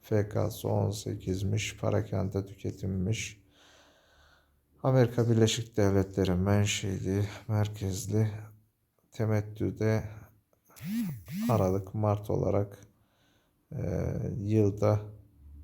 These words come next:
hatta dört kere temettü veriyor. Dört dolar bir temettü dağıtımı mevcut. Mesela bir öncekinden bu daha iyi ve her yılda artırmış. Yüzde yüzde bir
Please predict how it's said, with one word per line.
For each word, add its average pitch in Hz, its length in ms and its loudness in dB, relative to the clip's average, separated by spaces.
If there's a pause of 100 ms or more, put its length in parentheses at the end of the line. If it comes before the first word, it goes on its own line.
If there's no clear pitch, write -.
hatta 110 500 -4
dört 104 280 2
kere 98 280 -2
temettü 101 580 -2
veriyor. 95 400 2 (180)
Dört 104 300 -2
dolar 98 520 -2 (1120)
bir 110 200 -8
temettü 104 580 -4
dağıtımı 104 480 0
mevcut. 104 560 0 (760)
Mesela 107 280 -6
bir 113 100 0
öncekinden 104 680 0
bu 110 140 -4
daha 113 280 4
iyi 98 260 -2 (180)
ve 107 180 -4
her 104 320 -2
yılda 95 360 -4
artırmış. 101 720 -4 (440)
Yüzde 117 380 0
yüzde 101 580 2
bir 104 360 -2